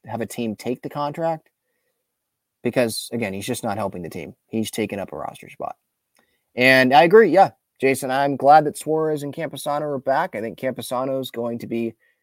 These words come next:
starting most of the games. Uh, Gary, hot start, but he just has not been able to continue that. And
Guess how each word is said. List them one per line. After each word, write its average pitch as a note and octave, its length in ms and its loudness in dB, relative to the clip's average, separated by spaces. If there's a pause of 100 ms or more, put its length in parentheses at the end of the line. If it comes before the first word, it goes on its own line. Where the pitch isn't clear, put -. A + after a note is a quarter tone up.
(420)
starting D3+ 680 2 (100)
most C#3 360 -2
of D#3+ 60 -4
the D#3+ 80 -2
games. F3 600 -8
Uh, G#2 500 -6 (120)
Gary, C#3+ 520 -2 (1300)
hot - 280 4
start, D3+ 400 2
but B2 120 -2
he B2+ 80 0
just B2 180 -6
has B2+ 180 -2
not B2 220 0
been A#2+ 80 -6
able A#2 260 -4
to A2+ 220 -8
continue D3 460 -6
that. E3+ 240 2 (880)
And A2 520 -8